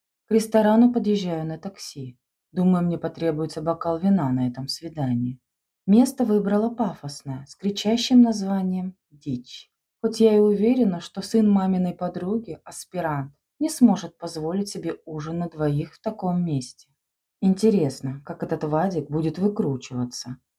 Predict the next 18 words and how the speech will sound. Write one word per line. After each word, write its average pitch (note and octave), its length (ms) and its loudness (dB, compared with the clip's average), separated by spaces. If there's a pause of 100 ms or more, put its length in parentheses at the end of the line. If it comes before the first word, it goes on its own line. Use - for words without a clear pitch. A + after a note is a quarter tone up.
(260)
Господи, D3 520 -4
прости D3+ 480 -2
меня, D3+ 300 2
что - 200 -10
я E3+ 60 -4
бываю D#3+ 340 -2
такой F3+ 400 0
гадкой, C3 720 -6 (320)
но F3 60 -6
я F3+ 180 0
никому G3+ 480 2
и D3+ 60 0
не E3+ 160 -2
обещала F3+ 580 -6
обратное, C3 720 -10 (240)
даже F#3 280 0
маме. C3 480 -2 (480)
«Привет!» — D#3 640 0